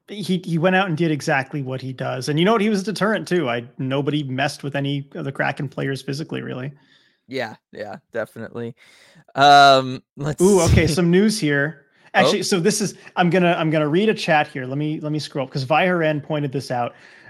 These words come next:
Speaker 1: Uh, "Grubauer needs to be on L T I R or healthy scratch to do a conditioning loan," which is correct. Thank you for pointing that out. I did forget about that.
Speaker 2: Okay.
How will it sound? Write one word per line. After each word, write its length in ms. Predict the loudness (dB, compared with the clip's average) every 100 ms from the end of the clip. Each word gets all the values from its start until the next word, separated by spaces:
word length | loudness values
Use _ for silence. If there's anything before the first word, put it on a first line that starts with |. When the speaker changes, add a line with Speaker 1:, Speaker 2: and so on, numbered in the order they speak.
| 0
Speaker 1:
Uh, 300 | 4 4 2
"Grubauer 400 | 2 4 4 2
needs 180 | -2
to 60 | -2
be 80 | 0
on 100 | 0
L 140 | 0 -2
T 160 | 0
I 120 | 2 2
R 220 | 2 0
or 180 | -4 -4
healthy 300 | -4 -4 -6
scratch 420 | -4 -4 -4 -6
to 80 | -6
do 140 | -6
a 40 |
conditioning 540 | -6 0 0 0 -4 -4
loan," 220 | -6 -8
which 160 | -6 -6
is 100 | -6
correct. 380 | 0 0 2
Thank 180 | -2 -4
you 60 | -6
for 80 | -10
pointing 260 | -6 -4 -2
that 100 | -2
out. 180 | -2
I 80 | -4
did 160 | -6 -6
forget 220 | -6 -4
about 280 | -4 -4 -4
that. 180 | -6
Speaker 2:
Okay. 100 | -6